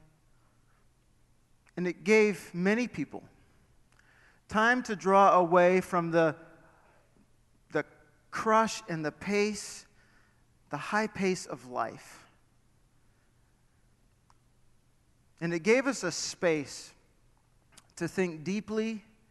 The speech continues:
about what was happening in our world,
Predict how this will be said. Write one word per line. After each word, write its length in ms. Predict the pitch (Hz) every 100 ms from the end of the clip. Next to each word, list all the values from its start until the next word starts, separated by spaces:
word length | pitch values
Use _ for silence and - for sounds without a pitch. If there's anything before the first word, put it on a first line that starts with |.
| _ _ _ _ _ -
about 300 | 139 165 156
what 200 | 180 165
was 160 | 175
happening 720 | - 175 175 175 165 165 160 147 _ _ _ _ _ _ _ _ _ _ -
in 160 | 160
our 140 | 151 139
world, 460 | 135 139 120 101